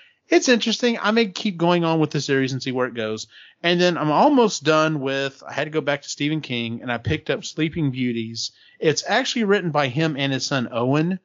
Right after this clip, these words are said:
I just don't think the premise is for me. Um, uh, all of the women in the world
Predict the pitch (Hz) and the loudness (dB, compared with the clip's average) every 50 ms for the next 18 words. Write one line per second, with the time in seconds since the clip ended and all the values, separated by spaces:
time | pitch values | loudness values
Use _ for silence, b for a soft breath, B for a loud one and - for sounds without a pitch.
0 | _ _ _ _ _ _ _ _ _ _ _ _ _ _ _ _ _ b b b | _ _ _ _ _ _ _ _ _ _ _ _ _ _ _ _ _ b b b
1 | b b b b 240 254 254 233 - 247 220 - 196 165 160 143 - 147 147 151 | b b b b 2 4 4 4 4 4 4 4 2 -2 -2 0 0 2 2 2
2 | 151 - - 147 - - - 151 156 160 160 160 160 160 147 - _ _ - - | 0 0 -2 -2 -2 0 0 0 2 2 2 2 0 -2 -6 -10 _ _ -4 0
3 | 147 143 147 147 135 127 123 120 117 117 113 110 107 104 107 - _ _ _ _ | 2 4 4 4 4 2 0 0 -2 -2 -2 -4 -4 -6 -8 -14 _ _ _ _
4 | _ _ _ - - - _ _ _ _ - 139 131 127 117 120 117 113 113 110 | _ _ _ -14 -14 -14 _ _ _ _ 0 2 4 4 4 4 4 2 2 0
5 | 85 55 60 _ _ _ - 131 131 151 160 160 147 160 156 135 143 143 151 151 | -2 -6 -10 _ _ _ 2 4 4 4 4 4 4 2 2 4 4 4 4 4
6 | 151 147 156 139 - - - 143 139 135 123 123 131 135 135 139 143 147 143 - | 2 2 0 -2 -6 -6 -4 -2 -2 0 0 2 2 2 4 4 4 2 2 -2
7 | - | -8